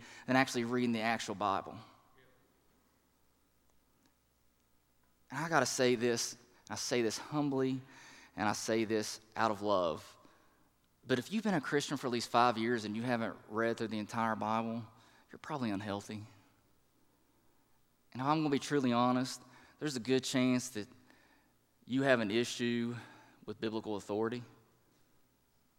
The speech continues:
I say that out of love. And, you know, some of y'all may think that I'm sounding a little harsh on this, but, you know, John seventeen seventeen says, "Sanctify them in the truth. Your word is truth."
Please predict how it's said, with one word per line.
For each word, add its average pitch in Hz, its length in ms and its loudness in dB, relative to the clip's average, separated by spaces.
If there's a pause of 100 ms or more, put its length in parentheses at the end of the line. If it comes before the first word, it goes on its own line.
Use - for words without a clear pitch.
(400)
I - 40 -20
say 135 240 0
that 131 160 4
out 120 100 4
of 113 80 2
love. 113 420 0 (840)
And, - 160 -12 (460)
you 90 60 -10
know, 123 140 0
some 139 240 0
of 139 60 2
y'all 135 140 6
may 127 180 4
think 135 220 -2
that 127 80 0
I'm 120 100 2
sounding 123 280 0
a 113 40 -2
little 117 120 0
harsh 123 320 4
on 104 160 -2
this, 101 220 -6
but, 82 120 -8
you 110 60 -2
know, 110 140 0
John 127 260 2
seventeen 143 520 0
seventeen 131 440 0
says, 123 220 0
"Sanctify 147 540 2
them 135 160 2
in 131 80 2
the 117 80 -2
truth. 135 440 -4 (960)
Your 127 100 -6
word 143 200 4
is 123 120 -2
truth." 120 500 -4